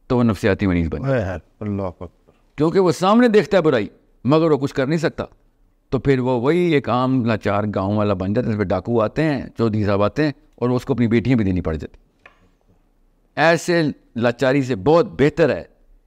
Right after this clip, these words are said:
Speaker 1: कि इंसान अपने आप को मुसलमान कहना और मर्द कहना बंद कर दे, क्योंकि अगर आप मुसलमान हैं, तो आप मुहाफिज हैं, आप चौकीदार हैं, आप पुलिस वाले हैं, आप आर्मी वाले हैं, आप हुक्मरान हैं,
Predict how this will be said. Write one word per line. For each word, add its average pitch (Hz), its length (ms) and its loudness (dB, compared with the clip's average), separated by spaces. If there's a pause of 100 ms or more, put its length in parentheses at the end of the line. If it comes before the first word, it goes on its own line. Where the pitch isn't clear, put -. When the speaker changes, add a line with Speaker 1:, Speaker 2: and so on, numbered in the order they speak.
(320)
Speaker 1:
कि 110 300 0
इंसान 107 540 -4 (340)
अपने 110 260 0
आप 98 160 2
को 95 60 -4
मुसलमान 90 520 -2
कहना 104 320 -2
और 87 140 -2
मर्द 92 260 -2
कहना 85 200 -2
बंद 76 220 -6
कर - 60 -8
दे, - 140 -16 (800)
क्योंकि 120 260 0
अगर 127 200 2
आप 123 100 2
मुसलमान 113 540 0
हैं, 131 120 -2 (680)
तो 104 100 0
आप 131 500 0 (460)
मुहाफिज 98 480 -2
हैं, 110 200 -2 (340)
आप 147 220 0
चौकीदार 104 520 0
हैं, - 140 -4
आप 143 200 2
पुलिस 120 300 0
वाले 113 180 0
हैं, 117 80 -4
आप 127 220 0
आर्मी 107 220 -2
वाले 98 240 0
हैं, - 100 -10
आप 120 200 2
हुक्मरान 90 480 -4
हैं, - 100 -20